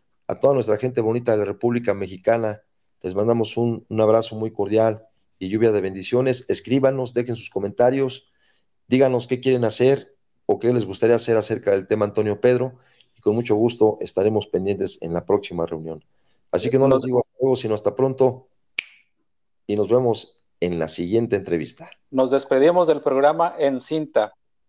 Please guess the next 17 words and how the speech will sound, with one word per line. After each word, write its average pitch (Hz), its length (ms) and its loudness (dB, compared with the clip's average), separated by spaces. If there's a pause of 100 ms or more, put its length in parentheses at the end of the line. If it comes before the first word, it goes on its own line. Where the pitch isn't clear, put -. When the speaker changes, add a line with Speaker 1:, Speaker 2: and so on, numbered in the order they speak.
(120)
Speaker 2:
Así - 220 0
se 196 100 4
llama 190 220 6
el 190 60 -2
programa, 156 520 4
no 139 160 2
es 156 100 0
que 180 60 -2
estemos 170 340 -2
embarazados 135 720 2
ni 117 140 -8
nada. 110 380 -6
<laughs> - 840 -4 (1600)
Estamos 190 480 0
en 170 140 0
cinta. 139 500 -2 (100)
<laughs> - 520 -10